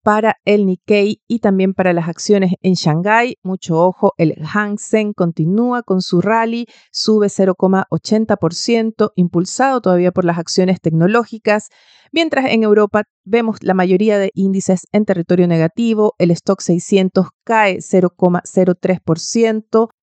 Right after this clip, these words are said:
y aunque vemos avances en los futuros de Wall Street, estos son moderados. El Nasdaq sube cero coma dieciocho por ciento, el S y P quinientos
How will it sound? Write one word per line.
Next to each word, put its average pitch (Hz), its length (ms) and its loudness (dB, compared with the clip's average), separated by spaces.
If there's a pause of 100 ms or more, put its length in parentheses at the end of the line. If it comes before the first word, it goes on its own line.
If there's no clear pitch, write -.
(340)
y 330 260 -2
aunque 247 320 2
vemos 240 580 0
avances 214 720 0
en 202 140 2
los 208 100 -2
futuros 196 320 0
de 196 80 2
Wall 202 200 2
Street, 233 320 -2 (220)
estos 262 360 -2
son 202 240 0
moderados. 214 760 0
El 185 160 2
Nasdaq 190 440 -2
sube 196 320 0
cero 208 260 2
coma 196 200 2
dieciocho 180 340 0
por 170 160 -2
ciento, 214 640 0
el 190 160 4
S 196 180 0
y 190 60 -2
P 180 160 0
quinientos 185 760 -2